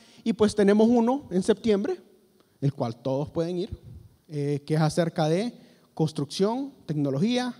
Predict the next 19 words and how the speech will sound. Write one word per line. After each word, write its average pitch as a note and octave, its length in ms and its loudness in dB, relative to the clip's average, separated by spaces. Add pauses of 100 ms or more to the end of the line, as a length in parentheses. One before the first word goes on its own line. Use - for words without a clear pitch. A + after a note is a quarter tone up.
(180)
y D3+ 140 -6
arquitectura. C3 640 -6 (720)
Entonces, D#3 400 -2
es D#3+ 60 2
un E3 160 2
fin F#3+ 200 0
de F3 80 0
semana A#3 580 0 (460)
en D3 120 -8
Roatán, E3 520 -2 (800)
eh, A#2 500 -12
eh, C3 380 -10
la B2+ 140 -10
pueden D3+ 220 -4
pasar D3 280 -6
increíble, A3 580 -4 (300)
donde D3 260 -6
hay D#3 120 0
una E3 380 0